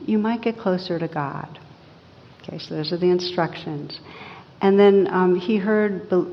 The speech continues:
later from this one mother, uh, that, about her child's experience.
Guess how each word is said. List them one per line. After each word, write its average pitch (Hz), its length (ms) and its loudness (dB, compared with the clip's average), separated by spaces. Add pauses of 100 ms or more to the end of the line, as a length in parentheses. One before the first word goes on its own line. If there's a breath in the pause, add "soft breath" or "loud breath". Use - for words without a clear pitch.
(140)
later 180 720 2
from 160 260 2
this 160 260 -4 (260 loud breath)
one 170 840 0
mother, 160 560 0
uh, - 760 -10
that, 165 120 -4 (300)
about 160 300 -2
her 165 100 -2
child's 165 460 -2
experience. 160 960 -4